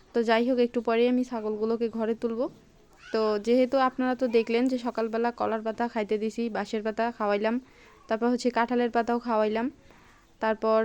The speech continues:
দুপুরবেলা হচ্ছে আমি, উম, কিভাবে কি কি দিয়ে পানি দিলাম, পানি খাওয়ালাম বা খাদ্য খাওয়ালাম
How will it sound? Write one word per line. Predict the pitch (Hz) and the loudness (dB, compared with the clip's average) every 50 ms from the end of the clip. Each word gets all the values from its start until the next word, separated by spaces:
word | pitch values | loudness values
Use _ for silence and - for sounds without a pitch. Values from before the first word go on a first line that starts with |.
| 220 220 | 0 0
দুপুরবেলা | 214 240 220 - 247 240 220 240 226 233 226 240 | 0 0 2 2 0 0 2 2 2 2 2 2
হচ্ছে | 247 240 233 - 247 | 0 0 -2 -2 -2
আমি, | 233 233 226 226 220 208 | 0 0 0 0 0 -2
উম, | - - 208 214 208 208 208 202 - | -4 -6 -8 -6 -6 -4 -6 -6 -4
কিভাবে | - 233 214 240 233 220 226 233 226 226 214 - - 214 | -4 -4 -2 0 0 2 2 2 2 2 0 -2 -6 -8
কি | - 233 233 | -4 -4 -4
কি | 220 - 233 226 | -4 -2 -4 -2
দিয়ে | 202 226 226 233 226 | 0 0 0 0 2
পানি | - 226 214 220 233 220 | 2 0 0 0 0 0
দিলাম, | 202 226 220 220 226 247 269 - - - - - - | 0 0 0 0 0 -2 -4 -8 -14 -20 -20 -10 -4
পানি | 226 214 226 233 | -2 0 0 0
খাওয়ালাম | 233 240 226 220 220 220 220 220 | 2 2 2 2 2 2 0 0
বা | 214 233 | -2 -2
খাদ্য | 233 - 233 214 202 233 | -2 -2 -4 -2 -2 -2
খাওয়ালাম | 226 240 233 220 214 214 226 | 0 0 0 2 2 2 0